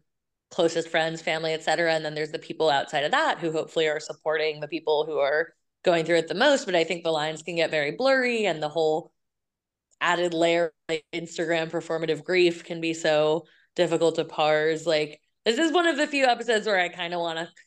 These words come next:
cut Hannah slack for what a child she is, 'cause I also think, like, Jessa's, like, fake worldliness about death isn't necessarily, I mean, hopefully the two scales of human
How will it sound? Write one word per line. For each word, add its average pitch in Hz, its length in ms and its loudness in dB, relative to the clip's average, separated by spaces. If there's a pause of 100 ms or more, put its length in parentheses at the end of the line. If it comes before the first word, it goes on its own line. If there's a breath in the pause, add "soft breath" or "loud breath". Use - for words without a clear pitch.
(320)
cut 170 360 2
Hannah 165 280 0
slack 156 320 0
for 180 140 -4
what 160 140 2
a 160 60 0
child 170 420 -2
she 262 140 -4
is, 285 180 0
'cause 277 120 -4
I 277 100 4
also 339 300 2
think, 349 220 -4
like, 302 240 0 (300 soft breath)
Jessa's, 226 420 2
like, 247 240 0 (220)
fake 214 220 4
worldliness 190 680 2
about 156 300 -2
death 156 260 -2
isn't 160 240 -6
necessarily, 156 880 0 (280)
I 208 80 2
mean, 254 120 4
hopefully 240 340 4
the 202 120 4
two 214 220 2
scales 190 420 2
of 180 100 -2
human 180 540 -4